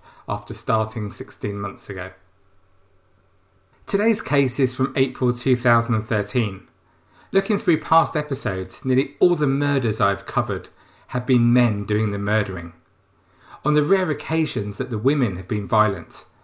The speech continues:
it was usually due to the verbal or physical assault they'd suffered at the hands of a man. And let's not shy away from the fact that it's usually men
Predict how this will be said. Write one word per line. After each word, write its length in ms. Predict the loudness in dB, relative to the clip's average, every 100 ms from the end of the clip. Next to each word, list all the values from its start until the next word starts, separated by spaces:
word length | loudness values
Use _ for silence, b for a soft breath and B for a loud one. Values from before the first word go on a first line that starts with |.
| b b -4
it 120 | 0
was 160 | 0
usually 320 | 0 0 0 -2
due 260 | 2 0
to 560 | 0 -4 0 0 -2 -4
the 140 | -6
verbal 580 | -6 0 2 2 0 -4
or 80 | -4
physical 400 | -2 -4 -2 -4
assault 580 | -2 0 -2 -2 -8 -20 B B B
they'd 220 | -2 -2
suffered 440 | 0 -2 -2 -6 -4
at 200 | -4 -4
the 60 |
hands 400 | -6 -4 -4 -4
of 80 | -8
a 80 | -6
man. 400 | -6 -6 -8 -14 _ _ _ b b b
And 140 | -2 0
let's 220 | 0 0
not 160 | -4 -2
shy 260 | 2 4
away 300 | 4 4 2
from 180 | 0 -6
the 60 | -4
fact 480 | 0 0 -2 -14 -20 b b b
that 140 | -4
it's 200 | -4 -2
usually 380 | 2 2 2 -4
men 320 | -2 -2 -4